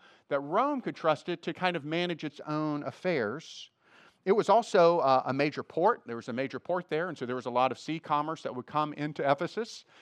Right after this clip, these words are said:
And it was also located on three different trade routes. And so, you know, merchandise would come in and merchandise would go out and merchandise would come and would go out. Uh, it was a major hub.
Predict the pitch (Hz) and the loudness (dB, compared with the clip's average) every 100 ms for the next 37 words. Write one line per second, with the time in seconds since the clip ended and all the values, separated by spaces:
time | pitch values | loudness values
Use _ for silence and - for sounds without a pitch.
0 | - - 170 202 170 196 247 - 226 175 | -20 -8 -6 -4 4 4 4 2 2 2
1 | 165 175 165 156 147 - 165 196 220 180 | 2 0 0 0 0 -2 -2 -2 0 -2
2 | 180 180 - 180 180 151 110 - - - | -2 -4 -8 -4 -4 -4 -10 -12 -20 -20
3 | - _ _ _ _ _ - 127 143 131 | -20 _ _ _ _ _ -6 2 6 4
4 | 131 117 101 - - 123 - 151 170 165 | 4 -2 -4 -6 -2 -2 0 2 2 2
5 | 147 - 180 175 196 233 113 127 147 151 | -8 -2 0 2 0 -2 -6 -6 2 2
6 | 147 135 143 156 180 139 123 139 135 160 | 2 -2 2 6 4 4 -4 -4 2 2
7 | - - 165 185 180 127 143 160 180 - | 2 -8 -2 -2 -2 -2 2 4 2 -2
8 | _ _ - 156 190 196 185 175 160 190 | _ _ 2 4 4 0 0 -2 0 0
9 | 240 202 202 175 - 196 170 147 139 | 0 -2 -6 -6 0 4 6 6 4